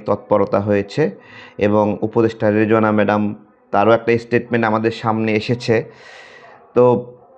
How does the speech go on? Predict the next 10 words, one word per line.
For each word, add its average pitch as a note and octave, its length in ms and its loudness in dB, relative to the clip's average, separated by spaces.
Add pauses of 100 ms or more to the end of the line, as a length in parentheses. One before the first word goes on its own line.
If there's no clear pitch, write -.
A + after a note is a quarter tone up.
(140)
তিস্তা D3 260 2
মহাপরিকল্পনা E3 920 2 (180)
simply C#3+ 600 0
ভারতের A2 360 0
গজলডোবা A#2 600 2
বাঁধের G#2+ 320 2
মতো C#3 220 -2
একটা C#3 160 -2
বাঁধ F#2+ 460 0
না। F2 200 -10